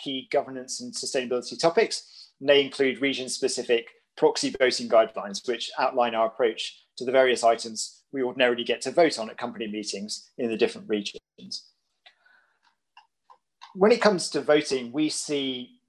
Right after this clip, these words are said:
votes against directors in particular as a really important mechanism for signalling our concerns when companies are not making enough progress on those governance and sustainability topics. It's a tool, director vote, yeah, director elections. It's a tool,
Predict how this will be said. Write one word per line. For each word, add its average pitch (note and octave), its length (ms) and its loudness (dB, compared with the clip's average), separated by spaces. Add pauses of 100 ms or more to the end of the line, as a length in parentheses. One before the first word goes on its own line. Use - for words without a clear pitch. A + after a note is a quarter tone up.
votes D3+ 400 2
against B2+ 340 -2
directors B2 720 2
in B2 140 -10
particular A2 640 0
as A2 180 0
a A#2+ 60 -2
really C#3 220 6
important B2 440 -2
mechanism A2 520 0
for A2 200 2
signalling A2 500 0
our G2+ 180 0
concerns G#2+ 760 2
when A2+ 160 -2
companies - 640 -2 (240)
are E3+ 120 4
not E3 200 0
making C#3+ 460 2
enough A#2+ 320 0
progress A#2 720 -4
on A#2+ 220 -4
those G#2 540 -2 (120)
governance G#2+ 460 0
and A2 100 -6
sustainability G#2 720 -4
topics. - 420 -10 (720)
It's C#3+ 280 2
a C#3+ 80 6
tool, F3 560 6
director B2+ 360 4
vote, B2+ 280 -2
yeah, C#3+ 260 -2
director B2+ 460 -2
elections. A#2+ 500 -6
It's C#3 120 -14
a - 60 -10
tool, E3 420 2